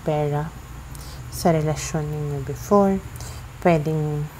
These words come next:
mas magiging wise kayo this time about how you handle your, your finances. Maybe mas magiging strict kayo when it comes to having a good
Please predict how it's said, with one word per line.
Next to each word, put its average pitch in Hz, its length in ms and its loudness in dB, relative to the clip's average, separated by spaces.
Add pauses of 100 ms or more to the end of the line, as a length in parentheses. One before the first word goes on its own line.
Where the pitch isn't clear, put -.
(120)
mas 175 240 2
magiging 151 640 2
wise 156 400 4
kayo 160 240 2
this 156 320 0
time 156 400 0 (580)
about 143 480 2
how 151 140 4
you 147 180 0
handle 151 720 0 (120)
your, 139 420 0 (500)
your 147 180 4
finances. 151 1000 2 (380)
Maybe 151 420 2
mas 147 240 0
magiging 147 640 0
strict - 500 2 (200)
kayo 151 500 4
when 143 460 0
it 147 100 -2 (120)
comes 143 440 -2
to 147 220 0 (520)
having 151 340 4
a 143 80 2
good 185 260 8